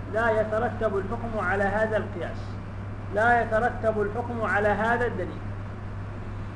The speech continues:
كأن يكون صالح هذا الدليل الذي استدل به المستدل ليس صالحا لترتيب الحكم عليه،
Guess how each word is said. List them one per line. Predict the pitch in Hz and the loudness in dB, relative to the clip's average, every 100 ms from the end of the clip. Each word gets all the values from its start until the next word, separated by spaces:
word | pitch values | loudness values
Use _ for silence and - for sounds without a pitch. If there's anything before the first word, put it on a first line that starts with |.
| - | -2
كأن | 247 277 311 | 4 6 6
يكون | 285 277 277 277 302 320 285 - - - - - | 4 2 4 4 4 4 0 -6 -8 -8 -8 -4
صالح | 254 285 285 240 240 - - - - - - | 2 4 6 4 0 -4 -8 -8 -8 -8 -4
هذا | 208 240 247 | -2 0 0
الدليل | - 233 262 269 269 262 208 | 2 2 2 0 -2 -4 -2
الذي | 214 233 | -2 -2
استدل | 233 226 254 240 | -2 0 2 2
به | 220 233 | 2 2
المستدل | 226 254 240 240 254 - - - - - | 2 0 0 0 -2 -6 -8 -6 -6 -2
ليس | 233 269 262 | 2 2 2
صالحا | 226 247 247 240 226 220 | 0 4 4 4 2 0
لترتيب | 220 220 226 233 226 | 0 0 -2 -2 -2
الحكم | 220 220 208 214 | -2 -2 -2 0
عليه، | 202 240 285 | 2 4 4